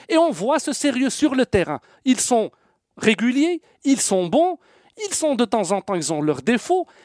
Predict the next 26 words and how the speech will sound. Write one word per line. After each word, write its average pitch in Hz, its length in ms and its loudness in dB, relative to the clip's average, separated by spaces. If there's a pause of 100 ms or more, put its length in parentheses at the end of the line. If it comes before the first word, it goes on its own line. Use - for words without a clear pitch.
(100)
Mais 208 160 2 (100)
je 175 140 -2
ne 311 60 -6
comprends 214 420 -4
pas, - 320 -6
dans 175 200 -4
le 170 120 -2
cadre 262 380 0
du 185 180 -8
mérite, 240 540 -2
Machi, 226 440 -6 (480)
et 277 240 0
aussi, 240 360 -2 (840)
euh, 151 600 -4
dans 160 260 -4
le 151 140 -2
cadre 226 340 -4
d'Yel, 156 280 -2 (420)
donnons 190 600 -2
à 143 80 -4
la 143 120 -4
Botola 214 540 -2 (360)
euh, 139 480 -6
sa - 260 0
vraie 165 240 -2
valeur. 311 440 -2